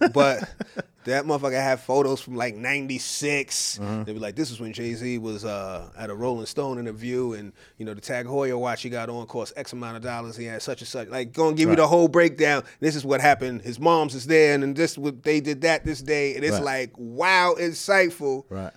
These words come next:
Speaker 2: You like, "All right."
Speaker 1: Yeah,
Speaker 2: You
Speaker 1: I
Speaker 2: know
Speaker 1: never
Speaker 2: what I mean?
Speaker 1: seen that one, but, you know, it's like, like Ruddy Roy, the photographer.
Speaker 2: Okay.
Speaker 1: You know what I'm saying? And he, uh, he'll, anytime he posts a picture, it's always, you know what I mean, his,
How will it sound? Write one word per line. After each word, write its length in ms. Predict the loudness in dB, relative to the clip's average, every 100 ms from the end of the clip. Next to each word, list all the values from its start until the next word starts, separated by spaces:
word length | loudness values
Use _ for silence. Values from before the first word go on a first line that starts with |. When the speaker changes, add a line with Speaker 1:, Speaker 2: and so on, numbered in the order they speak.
| _
Speaker 2:
You 140 | -12 -12
like, 140 | -10
"All 200 | -8 -4
right." 240 | -4 -6 -2
Speaker 1:
Yeah, 80 | 4
Speaker 2:
You 40 | 8
Speaker 1:
I 20 |
Speaker 2:
know 80 | 8
Speaker 1:
never 100 | 8
Speaker 2:
what 40 | 8
I 40 |
mean? 100 | 8
Speaker 1:
seen 60 | 6
that 120 | 4
one, 140 | 4 4
but, 360 | 4 4 2
you 80 | 0
know, 120 | 2
it's 100 | 4
like, 300 | 6 6 6 0 -6
like 180 | 0 2
Ruddy 300 | 6 8 8
Roy, 380 | 6 6 4 2
the 100 | -4
photographer. 640 | -6 -2 0 0 -4 -18 -4 -2
Speaker 2:
Okay. 400 | 0 2 0 -2 -6
Speaker 1:
You 60 |
know 60 | -6
what 120 | -4
I'm 340 | -4 -4 -6 -8
saying? 0 | _ -20 _ _ _
And 160 | -8
he, 200 | 0 2 4
uh, 180 | 2
he'll, 280 | 2 4 4 2 _ -20 -20 -8
anytime 480 | 0 2 4 4 6
he 80 | 4
posts 320 | 6 4 4
a 40 | 0
picture, 340 | 2 2 0
it's 140 | 0 0
always, 720 | 2 2 0 0 -2 -6 -12
you 140 | -8 -6
know 80 |
what 140 | -4 -4
I 40 |
mean, 200 | -6 -8
his, 520 | 0 4 4 2 -6